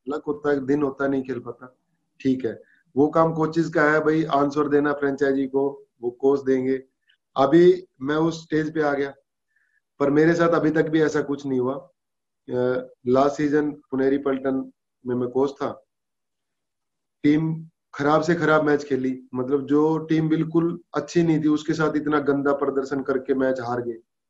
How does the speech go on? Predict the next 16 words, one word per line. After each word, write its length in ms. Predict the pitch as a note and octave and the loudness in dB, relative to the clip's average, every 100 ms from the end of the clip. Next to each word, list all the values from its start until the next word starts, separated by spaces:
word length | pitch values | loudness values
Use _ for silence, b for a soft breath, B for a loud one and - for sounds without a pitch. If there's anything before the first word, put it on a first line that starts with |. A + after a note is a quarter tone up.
| _ _ _ _ _ _ _ | _ _ _ _ _ _ _
जो 160 | B2 D#3+ | 0 2
टॉप 360 | D#3+ E3+ F3 | 4 4 4
की 120 | F#3 | 2
टीम 300 | F3+ F3 E3 D#3+ | 2 2 0 0
थी 80 | D#3+ | 0
बिल्कुल, 340 | D#3+ D3+ D3+ | 0 -2 -2
जो 480 | C#3+ D3+ D#3+ - - | 0 2 2 -4 -4
winner 280 | B2+ D3 D#3+ | -2 2 2
team 240 | D#3+ D3 | 2 0
है 60 | C3+ | 0
season 340 | C3 C3+ C3+ | -2 -2 -2
seven 320 | C3 C3+ B2+ B2 | 0 -2 -2 -4
की, 180 | B2 C3 - _ _ _ _ _ _ _ _ _ _ _ _ _ | -8 -12 -14 _ _ _ _ _ _ _ _ _ _ _ _ _
अ, 40 | A#2+ | -4
बंगाल 520 | A#2+ A#2+ B2+ C3+ C#3+ | -2 -2 0 2 2
warriors 520 | C3+ B2+ B2 G#2 _ | 2 0 0 -4 _